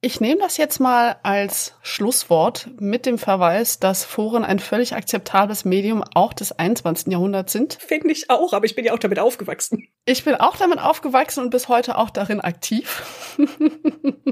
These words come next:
Speaker 1: Das heißt, ich möchte mich herzlich bedanken bei allen Untoten, die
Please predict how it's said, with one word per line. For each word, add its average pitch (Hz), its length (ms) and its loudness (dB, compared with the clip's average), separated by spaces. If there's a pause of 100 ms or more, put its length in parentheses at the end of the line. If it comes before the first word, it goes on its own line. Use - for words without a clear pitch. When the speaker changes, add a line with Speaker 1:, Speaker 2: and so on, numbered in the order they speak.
(720)
Speaker 1:
Das 254 300 2
heißt, 285 460 2 (140)
ich 269 200 -2
möchte 320 300 0
mich 269 340 -2
herzlich - 340 -4
bedanken 226 380 0
bei 208 460 2
allen 320 280 0
Untoten, 269 680 -2 (140)
die 226 440 -2